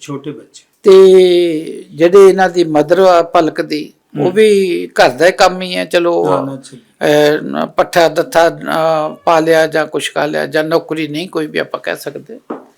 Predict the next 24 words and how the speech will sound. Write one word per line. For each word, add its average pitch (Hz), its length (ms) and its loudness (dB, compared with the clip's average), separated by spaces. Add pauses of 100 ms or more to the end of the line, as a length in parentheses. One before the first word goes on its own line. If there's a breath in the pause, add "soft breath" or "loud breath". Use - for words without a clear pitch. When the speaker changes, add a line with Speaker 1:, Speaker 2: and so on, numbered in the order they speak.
(180)
Speaker 2:
ਸੋ - 160 -2
power 247 460 4
of 302 40 0
social 262 560 2
unity 262 280 0
ਦੀ 262 120 0
ਵਿਚਾਰਧਾਰਾ 226 720 4
ਜਿਹੜੀ 214 420 2
ਹੈ, - 280 -6 (340)
ਅਸੀਂ - 240 2
ਚਾਹੁੰਦੇ 262 420 4
ਹਾਂ 240 220 4
ਕਿ 254 260 -2
ਅਸੀਂ 240 220 0
ਕਿਸੇ 262 340 0
ਨਾ 262 100 2
ਕਿਸੇ 240 300 0
ਤਰੀਕੇ 214 400 2
ਦੇ 202 180 0
ਨਾਲ 156 640 0 (500)
ਮਨੁੱਖਤਾ 185 480 0
ਦੀ 202 140 0
ਸੇਵਾ 165 440 2
ਲਈ 151 340 -6